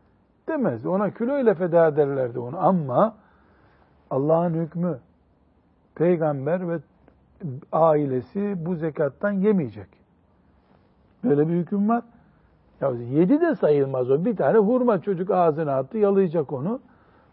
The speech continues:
Ama ne yapıyor orada? Peygamberliğini, o torununa olan sevgisini, e, dede,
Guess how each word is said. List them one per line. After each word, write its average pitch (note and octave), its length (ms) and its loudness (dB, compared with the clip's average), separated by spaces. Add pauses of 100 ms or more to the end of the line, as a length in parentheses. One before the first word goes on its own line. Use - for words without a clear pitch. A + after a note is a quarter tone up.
(120)
Ama C#3 400 -4 (600)
ne D3+ 80 -2
yapıyor D3 480 0
orada? B2+ 340 -2 (500)
Peygamberliğini, D3 1040 2 (760)
o D#3 100 -2
torununa D3+ 600 0
olan D3 340 2
sevgisini, C#3 960 -6 (760)
e, C#3 60 -6 (760)
dede, D3 400 4